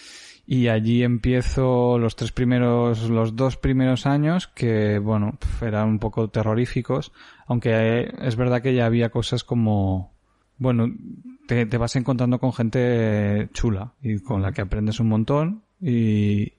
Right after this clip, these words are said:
y algunos profesores muy contados que, que, que te abren un poco la cabeza a, a otras cosas. Y empiezo sobre todo a hacer,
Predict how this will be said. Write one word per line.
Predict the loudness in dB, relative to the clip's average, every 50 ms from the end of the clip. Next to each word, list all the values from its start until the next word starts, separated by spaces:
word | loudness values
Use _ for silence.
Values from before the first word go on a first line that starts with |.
| _ _ _ _
y | -2 -2 0
algunos | 0 0 0 2 2 2 2 2 2 0 0 -2
profesores | -6 -8 -6 -6 -4 -2 -2 0 -2 -2 -2 0
muy | 0 0 0
contados | 0 0 0 0 0 0 0 -2 -4
que, | -4 -2 -2 0 0 -2 -4 _ _ _ _ -20 _ _ _ _ _ _ _ _ _ _
que, | -6 -2 0 0 2 2 0 0 0 -2 -4 -4
que | -2 -2 -2
te | -2 0
abren | 0 0 0 2 2
un | 0 0
poco | -2 -2 -4 -4
la | -4 -4
cabeza | -4 -4 -4 -4 -4 -4 -4 -4 -4
a, | -2 -2 -4 -4 -6 -8 -10 -10
a | -6 -4 -2
otras | -2 -2 -2 -2 -4 -2
cosas. | -4 -4 -4 -4 -6 -10 -12 -14 _ _ _ -20 -20 -20 -20 -20 _ _ _ _ _ -4
Y | -2 0 2 2 2 2
empiezo | 2 0 0 0 -2 0 -2 -2
sobre | 0 0 0 0
todo | 0 0 0 0
a |
hacer, | 0 -2 -2 -2 0 0 0 0 -2 -4 -6